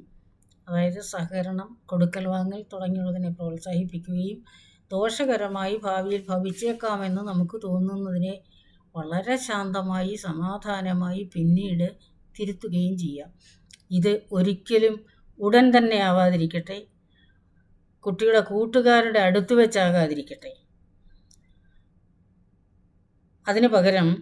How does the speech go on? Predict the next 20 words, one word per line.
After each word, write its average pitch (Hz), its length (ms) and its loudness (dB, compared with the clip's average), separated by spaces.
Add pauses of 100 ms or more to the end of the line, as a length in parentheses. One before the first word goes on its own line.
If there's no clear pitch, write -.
(1500)
നിർബന്ധിച്ച് 208 600 2
ഏതെങ്കിലും 202 460 2
ഒരു 196 120 0
സാധനം 185 520 0
വേണമെന്ന് 190 500 0
പറഞ്ഞ് 175 260 2
വാശി 175 400 0
പിടിച്ച്, 165 360 -4
ശാഠ്യം 180 520 -4
പിടിച്ച്, 170 340 -2
കരഞ്ഞ് 180 480 0
നിലവിളിച്ച് 175 600 2
ബഹളം 170 440 0
വയ്ക്കുന്ന 170 400 0
ഒരു 170 160 2
കുട്ടിയോട് 160 600 -4 (760)
അതിപ്പോൾ 262 300 0
തരാൻ 254 260 4
പറ്റത്തില്ലെന്നല്ലേ 254 680 2
പറഞ്ഞത്? 202 400 0